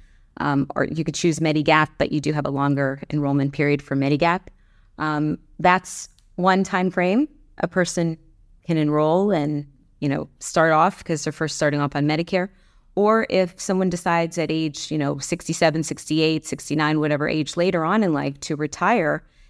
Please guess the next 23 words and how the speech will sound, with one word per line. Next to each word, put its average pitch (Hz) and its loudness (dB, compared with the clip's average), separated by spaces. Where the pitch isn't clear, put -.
and 160 0
prior 196 4
to 190 -4
that, 156 2
they've 156 0
been 156 0
on 147 0
group 170 -2
health 196 2
insurance. 147 -4
And 156 0
actually, 180 0
if 175 -2
they've 165 0
been 156 2
on 147 0
group 254 2
health 190 2
insurance, 160 -2
they 160 0
only 170 -2
needed 170 0
Part 147 -2